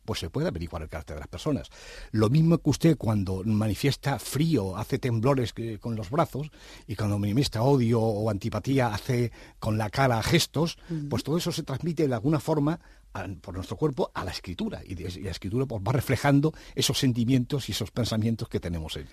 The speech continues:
Speaker 1: en
Speaker 2: O sea, que no es
Speaker 1: nuestro
Speaker 2: lo mismo escribir cuando estamos calmados, por ejemplo, o después de un enfado brutal.
Speaker 1: Efectivamente.
Speaker 2: La letra
Speaker 1: U-,
Speaker 2: es distinta.
Speaker 1: usted lo ha manifestado
Speaker 2: <laughs>
Speaker 1: perfectamente, do-, doña Elisa.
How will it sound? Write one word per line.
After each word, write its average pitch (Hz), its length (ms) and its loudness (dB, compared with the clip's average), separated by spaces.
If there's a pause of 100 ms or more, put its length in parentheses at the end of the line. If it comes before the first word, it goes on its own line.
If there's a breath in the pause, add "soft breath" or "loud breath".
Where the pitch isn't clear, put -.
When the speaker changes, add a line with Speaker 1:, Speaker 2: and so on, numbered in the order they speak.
(160 loud breath)
Speaker 1:
en - 80 -12
Speaker 2:
O 196 60 0
sea, 208 140 4
que 190 80 0
no 185 80 2
es 196 60 2
Speaker 1:
nuestro 220 100 2
Speaker 2:
lo - 60 0
mismo 226 160 0
escribir 254 280 0
cuando 190 200 -4
estamos 190 280 -2
calmados, 220 440 -2
por 156 120 -4
ejemplo, 180 360 -2
o 196 80 4
después 165 320 0
de 185 80 0
un 175 100 0
enfado 156 500 0
brutal. 156 540 2 (120)
Speaker 1:
Efectivamente. 104 840 -2
Speaker 2:
La 131 120 -4
letra - 280 -4
Speaker 1:
U-, - 100 -6
Speaker 2:
es 123 140 -10
distinta. 160 640 -2
Speaker 1:
usted 101 320 -6
lo 131 100 6
ha 131 40 6
manifestado 127 480 4
Speaker 2:
<laughs> - 20 0
Speaker 1:
perfectamente, 123 640 2
do-, 98 240 2
doña 95 240 0
Elisa. 127 320 0